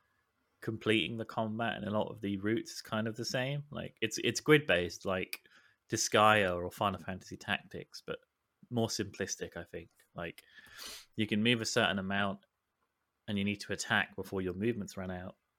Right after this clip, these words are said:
Otherwise, the enemy will just attack. And there's a lot of permutations where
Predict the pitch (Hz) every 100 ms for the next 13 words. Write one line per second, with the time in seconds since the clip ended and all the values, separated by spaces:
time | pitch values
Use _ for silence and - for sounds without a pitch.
0 | _ _ _ 107 107 95 95 98 101 98
1 | 87 87 90 - - 87 85 - 101 101
2 | 101 120 104 101 101 - _ - _ _
3 | _ _ _ - 110 98 104 101 101 95
4 | 92 - 90 92 90